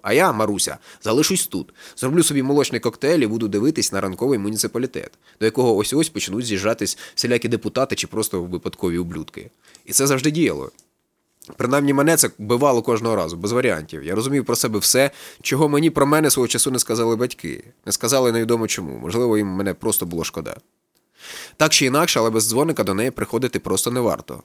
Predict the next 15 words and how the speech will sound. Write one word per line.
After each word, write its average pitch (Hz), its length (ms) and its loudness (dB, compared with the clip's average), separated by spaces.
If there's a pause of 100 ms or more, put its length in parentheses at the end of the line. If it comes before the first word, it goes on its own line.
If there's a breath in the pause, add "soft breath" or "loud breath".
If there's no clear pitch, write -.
Можна 120 220 0
нарватись 110 420 2
на 101 60 0
старого 110 320 2
генерала. 101 480 -2 (580 loud breath)
Хоча - 180 0
я 156 120 6
його, 151 120 4
чесно 135 260 0
кажучи, 135 280 4
в 120 40 2
очі 123 180 0
ніколи 110 280 0
не 117 80 0
бачив. - 340 -6